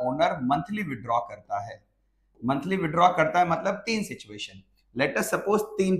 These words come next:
partners है, पहला है partner ए, दूसरा है partner B, तीसरा है partner सी। इन तीनों partner ने decide किया कि हम लोग हर महीने महीने ड्राइंग करेंगे,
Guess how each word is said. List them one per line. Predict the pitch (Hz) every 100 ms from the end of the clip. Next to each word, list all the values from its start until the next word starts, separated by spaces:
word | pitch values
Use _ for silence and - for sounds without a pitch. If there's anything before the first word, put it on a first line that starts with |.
| -
partners | 113 - 104 104
है, | 95 - _ _ _ _ _ _ _ _ _ _ _ _ _ -
पहला | 123 139 156
है | 143 156
partner | - 123 - 135 123 -
ए, | 135 185 190 - -
दूसरा | 113 120 127 151
है | 147 143 -
partner | 120 117 120 107 101
B, | 135 202 - - _ -
तीसरा | 123 123 135
है | 131 117
partner | 104 95 - 170
सी। | - 220 - - _ _ _ _ _ _ _ _ _ _
इन | 190 233 -
तीनों | 208 226
partner | 175 147 160
ने | 165
decide | 123 117 131 139
किया | 147 156
कि | 175
हम | 196 190
लोग | 208 135
हर | 185 214
महीने | 143 143 180
महीने | 160 170
ड्राइंग | 160 117 127
करेंगे, | 143 156 120 -